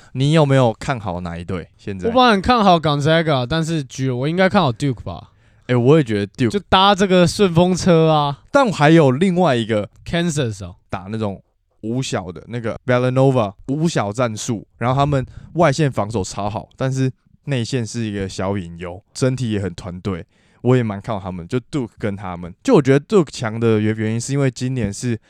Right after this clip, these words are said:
Speaker 1: Coach K 就最后一年了，他们球队应该会想要让他一个光荣退休吧。
Speaker 2: 当然会啊，啊，哪一年不想？
Speaker 1: 对上有一个可能是状元的。
Speaker 2: 绝对是 lottery pick 啊，绝对是前三。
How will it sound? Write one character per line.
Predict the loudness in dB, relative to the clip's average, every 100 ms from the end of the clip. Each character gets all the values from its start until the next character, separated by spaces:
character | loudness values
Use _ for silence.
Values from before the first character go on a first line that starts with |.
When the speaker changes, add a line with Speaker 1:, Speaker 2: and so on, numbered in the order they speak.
| _ -6
Speaker 1:
Coach | 0 0 -2
K | -4 -4
就 | -6
最 | -8 -2 2 2 0
后 | 2 2 2
一 | -2
年 | -4 -8 -12
了， | -16 -18 _ -6
他 | -2
们 | -2
球 | 0 2
队 | 2
应 | 2
该 | 0
会 | 2 0
想 | 0
要 | -2
让 | 0 -2 -4 _ _ _
他 | -8 -4 -2 -2
一 | -6 -6
个 | -6
光 | -2 -2 -2
荣 | -4 -6
退 | -2 -2
休 | -2 -8
吧。 | -10 -14 _ _ _ _
Speaker 2:
当 | 0
然 | 4 6
会 | 6 6
啊， | 4
啊， | 0
哪 | -2 -2
一 | 0
年 | -2
不 | -4 -8
想？ | -6 -8 -12 -18 0
Speaker 1:
对 | 2
上 | 2 2 -2 -6 _
有 | -4 -2
一 |
个 | 0 2 2 0 -6 _
可 | -2 2 4
能 | 4
是 | 4 2
状 | 2 2 2
元 | 0 0
的。 | -4 -4 -8 _ _ -6
Speaker 2:
绝 | 0
对 | 4 4
是 | 2 2 2
lottery | 4 4 2 0
pick | 0 -2 -2 -8
啊， | -14 -12
绝 | -8
对 | -6
是 | -6
前 | -10 -10
三。 | -8 -8 -8